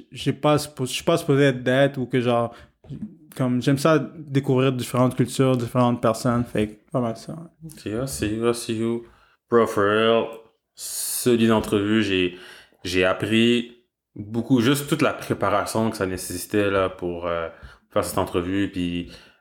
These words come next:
Speaker 2: euh, j'avais écouté, euh, <laughs> je pensais que je connaissais les pop, le rap, mais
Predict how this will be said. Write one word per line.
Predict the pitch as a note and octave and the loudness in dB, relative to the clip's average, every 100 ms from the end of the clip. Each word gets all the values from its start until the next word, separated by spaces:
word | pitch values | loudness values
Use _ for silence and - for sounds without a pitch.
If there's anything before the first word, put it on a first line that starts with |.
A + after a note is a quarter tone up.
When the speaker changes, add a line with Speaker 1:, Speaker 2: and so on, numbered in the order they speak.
| - | -8
Speaker 2:
euh, | F2 F2+ | -4 -2
j'avais | F2+ F#2+ F#2+ G2 F#2+ | -2 0 2 4 2
écouté, | F#2 - A2 G#2+ G#2 | -2 -2 0 2 2
euh, | F#2+ F2+ F2+ F2+ F2+ - - | 2 2 0 2 0 -2 -8
<laughs> | - - | -10 -4
je | F#3 F3+ - - | -2 -2 -8 -4
pensais | A#2+ A2+ C#3+ | -2 0 0
que | C3+ | -2
je | - | 0
connaissais | A#2 A#2 C#3 C#3 | 0 0 2 2
les | A#2+ | 2
pop, | A#2 B2+ C3+ C3 | 4 4 6 4
le | A2 A2 | 2 2
rap, | A#2 C3 B2 A2 | 4 4 2 0
mais | G#2 G#2 G#2 | -2 -2 -6